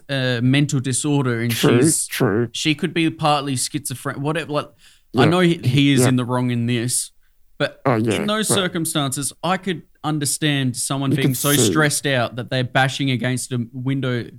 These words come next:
Speaker 1: because they want the best for that person,
Speaker 2: Yeah,
Speaker 1: but they're
Speaker 2: out
Speaker 1: not
Speaker 2: of
Speaker 1: in the
Speaker 2: love,
Speaker 1: right
Speaker 2: yeah.
Speaker 1: state of mind.
Speaker 2: Yeah, yeah, yeah.
Speaker 1: So I could, I can, I, I can kinda see
Speaker 2: You can
Speaker 1: that.
Speaker 2: see it in the right situation, yeah.
Speaker 1: And, but
Speaker 2: For sure.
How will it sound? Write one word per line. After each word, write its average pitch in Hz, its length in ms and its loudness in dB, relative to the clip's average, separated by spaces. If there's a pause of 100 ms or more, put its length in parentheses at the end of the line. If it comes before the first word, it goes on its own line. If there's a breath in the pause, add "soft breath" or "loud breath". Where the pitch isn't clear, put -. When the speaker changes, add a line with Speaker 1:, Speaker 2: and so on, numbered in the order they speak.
Speaker 1:
because 131 340 -2
they 139 280 2
want 151 300 2
the 139 80 2
best 139 320 0
for 139 80 -6
that 123 240 -2
person, 139 340 2
Speaker 2:
Yeah, 101 180 4
Speaker 1:
but 90 120 -2
they're 147 180 4
Speaker 2:
out 147 60 4
Speaker 1:
not 147 200 2
Speaker 2:
of 147 40 -4
Speaker 1:
in 143 120 4
the 123 60 4
Speaker 2:
love, 104 120 0
Speaker 1:
right 120 200 0
Speaker 2:
yeah. 117 60 0
Speaker 1:
state 120 280 -2
of 110 140 -8
mind. 131 360 -6 (140)
Speaker 2:
Yeah, 117 140 -2 (120)
yeah, 110 220 -4
yeah. 71 140 -8 (320)
Speaker 1:
So 151 180 -2
I 151 80 0
could, 170 200 -2 (160 loud breath)
I - 120 -4
can, 156 240 -2 (360 soft breath)
I, 160 200 -4
I 156 80 -4
can 165 160 -2
kinda 190 280 0
see 180 600 0 (120)
Speaker 2:
You 127 200 -2
can 156 100 2
Speaker 1:
that. 139 80 -2
Speaker 2:
see 127 80 2
it 101 140 2
in 120 80 4
the 143 100 4
right 127 220 2
situation, 98 640 -6
yeah. 87 160 -8 (400)
Speaker 1:
And, 139 200 -6
but 156 100 0
Speaker 2:
For 143 40 6
sure. - 40 6